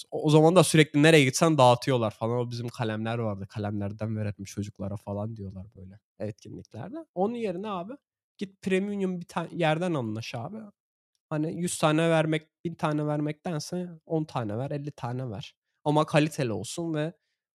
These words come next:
o alan kişiler çok uzun süre kullansın. O yüzden bu şeyi de okuyunca Build kitabındaki tornavida örneğini okuyunca, eee, bu konuyu da, eee,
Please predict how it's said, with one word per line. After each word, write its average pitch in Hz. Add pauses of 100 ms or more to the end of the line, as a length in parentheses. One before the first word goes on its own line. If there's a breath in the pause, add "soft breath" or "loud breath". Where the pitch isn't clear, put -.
(100)
o 131
alan 147
kişiler -
çok 139
uzun 143
süre 117
kullansın. 117
O 160
yüzden 160
bu 151 (300)
şeyi 151
de 147
okuyunca 127 (200)
Build 127
kitabındaki 117
tornavida 123
örneğini 113
okuyunca, 139 (640)
eee, 110
bu 139
konuyu 127
da, 147 (100)
eee, 123